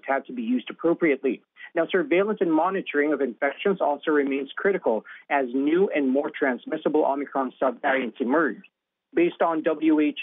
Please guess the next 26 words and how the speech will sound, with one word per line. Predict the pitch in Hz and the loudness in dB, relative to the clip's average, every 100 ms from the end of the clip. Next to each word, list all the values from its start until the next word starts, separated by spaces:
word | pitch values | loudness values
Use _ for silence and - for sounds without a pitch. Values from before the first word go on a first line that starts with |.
| 165 | 0
O | |
data | 135 156 156 160 | 0 2 2 2
from | 160 | -2
December | 131 127 156 147 135 - - | -4 -2 -4 0 -2 -2 -4
five, | 139 147 156 - _ | -2 -2 -4 -10 _
twenty | - 185 214 | -2 0 0
twenty-two | 160 123 123 - 165 | -2 -2 -2 -2 -2
to | 127 | -2
January | 98 147 143 135 117 113 | -2 0 2 2 0 0
one, | 104 139 175 208 _ _ _ _ _ _ _ _ _ | 0 0 0 -4 _ _ _ _ _ _ _ _ _
fourteen | 220 226 - 202 | -2 0 2 2
point | 185 165 | 0 0
five | 170 147 | -2 -2
million | 127 139 160 151 120 | -2 -2 0 -2 -2
cases | - 165 - 131 110 | 0 0 0 -2 0
and | 123 | 2
over | 156 143 123 _ | 2 2 0 _
forty-six | 170 190 190 - 165 - _ | 0 0 0 -6 -10 -10 _
thousand | 156 160 147 139 | 0 0 2 2
new | 151 156 | 4 4
fatalities | 147 127 - 160 175 123 95 - | 2 0 0 0 0 -4 -6 -4
were | |
reported | 131 135 - 123 123 | -2 -2 0 0 0
globally. | 120 147 139 139 107 - - - - | 0 2 2 0 0 -6 -16 -18 -6
This | 208 196 202 | 0 0 0
translates | 190 165 139 165 202 | -2 -2 0 -2 -2